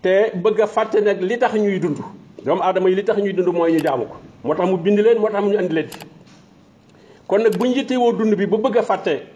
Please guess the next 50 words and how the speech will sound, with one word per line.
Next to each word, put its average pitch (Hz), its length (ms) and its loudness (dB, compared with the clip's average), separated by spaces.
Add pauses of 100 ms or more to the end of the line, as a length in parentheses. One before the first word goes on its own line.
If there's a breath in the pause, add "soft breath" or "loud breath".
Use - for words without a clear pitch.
(400)
li 175 160 2
tax - 280 -2
ñuy 202 260 0
dund 170 380 0
te 180 80 2
mooy 208 200 2
jaamu 180 260 0
Yàlla, 151 280 0 (380 loud breath)
loola 160 260 2
bu 160 100 -4
boobaa 156 260 0
du 147 100 -6
ko 151 100 -2
jar. 123 200 -4
Ndax 139 240 -6
dund 190 160 -2
bi 180 120 -2
lu 202 80 0
yàgg, 214 200 0
yàgg, 185 240 0
yàgg 170 220 -4
moom 160 160 -4
day 151 160 -2
jeex. 143 180 -2 (840)
Te 185 380 2
bu 175 80 0
jeexee 196 440 0
la 190 100 2
lay 220 240 0
jariñ 202 280 0
mooy 180 220 -2
li 180 60 -2
la 190 120 0
fi 202 140 -2
taxoon 190 420 0
a 180 60 2
ñëw 196 460 0
mooy 175 220 -4
jaamu 170 220 -2
suñu 160 200 -6
Borom 156 240 0
tabaraka 147 320 -2
wa 131 60 -2
taala. 110 280 -2
"Wa 147 80 -2
ma 165 160 2
xalaqatul 156 420 -2
jinna 170 220 0
wal 160 180 0
insa 196 380 0